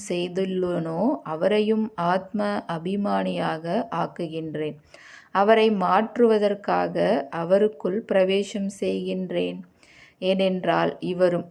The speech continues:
அதாவது பிரம்மாவும் தேக அபிமானியாக இருந்தார். தன்னை ஆத்மா என்று உணர்ந்து,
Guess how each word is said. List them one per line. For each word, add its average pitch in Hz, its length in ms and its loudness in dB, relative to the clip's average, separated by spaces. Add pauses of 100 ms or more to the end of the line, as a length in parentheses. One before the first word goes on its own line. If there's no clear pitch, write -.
அதாவது 165 520 -2
பிரம்மாவும் 185 720 0 (200)
தேக 202 320 4 (180)
அபிமானியாக 180 1160 0
இருந்தார். 185 720 -2 (600)
தன்னை 220 460 4
ஆத்மா 190 560 4
என்று 214 420 2
உணர்ந்து, 185 520 2